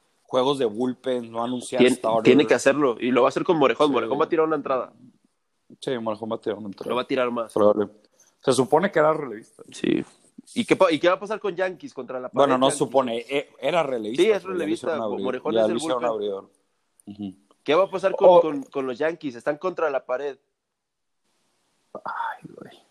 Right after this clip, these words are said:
Speaker 2: Y, y, y, y
Speaker 1: Es,
Speaker 2: se van a
Speaker 1: es que
Speaker 2: jugar
Speaker 1: yo
Speaker 2: su
Speaker 1: te-
Speaker 2: temporada con Jordan Montgomery en el montículo.
Speaker 1: Pues, eh, que es, dale el tres uno, ¿verdad?
Speaker 3: Es que
Speaker 1: Mm.
Speaker 3: es que mira, yo digo, si ganan hoy, y me imagino que Gary Cole iría mañana,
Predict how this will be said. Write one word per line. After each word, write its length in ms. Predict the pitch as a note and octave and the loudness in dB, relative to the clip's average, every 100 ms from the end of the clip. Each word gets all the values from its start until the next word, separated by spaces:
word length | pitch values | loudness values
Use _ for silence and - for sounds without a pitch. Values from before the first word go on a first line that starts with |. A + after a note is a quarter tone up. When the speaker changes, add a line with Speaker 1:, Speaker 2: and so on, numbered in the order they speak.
| _ - | _ -6
Speaker 2:
Y, 120 | C3 | -2
y, 240 | C#3+ C#3 | 2 0
y, 180 | C#3+ C#3+ C#3+ | 2 0 0
y 20 | |
Speaker 1:
Es, 40 | A2+ | 2
Speaker 2:
se 60 | |
van 160 | C#3+ F3 | 4 4
a 40 | |
Speaker 1:
es 40 | G3+ | 4
que 80 | |
Speaker 2:
jugar 160 | F3 E3+ | 6 4
Speaker 1:
yo 20 | E3 | 4
Speaker 2:
su 60 | |
Speaker 1:
te- 60 | F3+ | 0
Speaker 2:
temporada 540 | F#3 D3+ D#3 D#3+ G3+ G#3 | 0 -4 -6 -2 -4 -6
con 200 | E3+ C#3+ | -10 -6
Jordan 340 | D#3 F3+ G3 | -6 -6 -10
Montgomery 520 | F#3 D3+ B2+ D#3+ F3+ F3 | -12 -14 -8 -8 -8 -16
en 80 | |
el 80 | D#3 | -18
montículo. 640 | B2 A#2 C3 C3 A#2+ G#2 G1+ _ _ _ _ _ _ _ _ _ _ _ _ _ _ _ | -20 -20 -20 -20 -20 _ _ _ _ _ _ _ _ _ _ _ _ _ _ _ _ _
Speaker 1:
Pues, 300 | A2 A2 - | -6 -6 -6
eh, 120 | A2 - - - | -8 -10 -20 -2
que 100 | B2+ | -2
es, 320 | - - - _ | -2 -10 -20 _
dale 320 | B2 C3 D3 - _ | 0 2 0 -6 _
el 200 | - G#2+ | -8 -8
tres 260 | G2+ B2 - | -4 -4 -4
uno, 340 | D3 B2+ F2 | -6 -8 -10
¿verdad? 180 | E2+ E2+ G2 | -14 -12 -8
Speaker 3:
Es 180 | E3+ | -4
que 180 | D3+ G3 | 2 4
Speaker 1:
Mm. 260 | G2+ G2 G2 - _ | 2 -4 -6 -10 _
Speaker 3:
es 100 | - | -2
que 80 | - | 4
mira, 140 | A3 G3 | 6 10
yo 140 | G3 | 10
digo, 180 | F#3+ E3+ | 10 8
si 160 | F3+ | 6
ganan 320 | F3 G#3+ C4 A3+ | 6 6 6 6
hoy, 300 | A3+ A#3+ - | 6 6 2
y 420 | E3+ F3 E3 D#3 D3 | 2 6 8 8 8
me 100 | C#3 | 6
imagino 380 | C3 A#2 F3 G3 | 4 6 6 8
que 120 | D#3 | 6
Gary 280 | D#3 F3 F3 | 8 8 8
Cole 240 | E3+ E3+ D#3 | 6 4 4
iría 420 | D3+ D3+ D#3 D#3 | 6 8 8 6
mañana, 640 | C3+ C3 C3+ C#3 D#3+ G#3+ | 4 0 0 0 0 -4